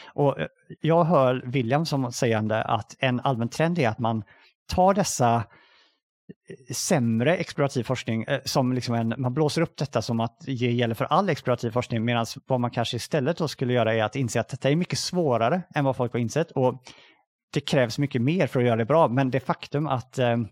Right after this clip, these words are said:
det är otroligt viktigt och, eh, läxan borde istället vara att nej, vi ska göra det bättre, vi ska bli bättre på att göra det.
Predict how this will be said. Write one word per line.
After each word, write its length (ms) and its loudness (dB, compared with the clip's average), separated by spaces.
det 260 0
är 120 4
otroligt 360 -2
viktigt 420 -4
och, 300 0
eh, 220 -6
läxan 420 -2
borde 160 0
istället 320 -2
vara 160 4
att 120 -2
nej, 140 2
vi 100 0
ska 160 -2
göra 160 4
det 160 0
bättre, 360 -2
vi 120 -2
ska 140 -2
bli 100 -2
bättre 320 -6
på 100 -8
att 60 -2
göra 160 -2
det. 160 -4